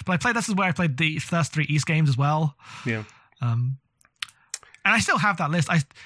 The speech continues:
Speaker 1: but I'm gonna work through it in a much less, like, chronological, strict
Speaker 2: Yes.
Speaker 1: order.
Speaker 2: Well,
Speaker 1: Um,
Speaker 2: yeah, otherwise you'd be playing Dragon Quest clones until you're dead.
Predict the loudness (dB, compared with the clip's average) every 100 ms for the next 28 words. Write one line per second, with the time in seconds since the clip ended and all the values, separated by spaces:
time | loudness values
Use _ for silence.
0 | -8 -2 2 4 4 4 2 -2 -2 0
1 | 2 2 2 0 2 2 0 0 0 0
2 | 2 2 2 2 2 0 -4 -6 -4 2
3 | 2 0 0 0 2 0 -2 -12 -20 -12
4 | -2 2 4 2 2 0 0 0 -4 -2
5 | 0 2 2 0 0 -2 -2 -2 0 -2
6 | -2 -2 -2 -2 -2 -2 -6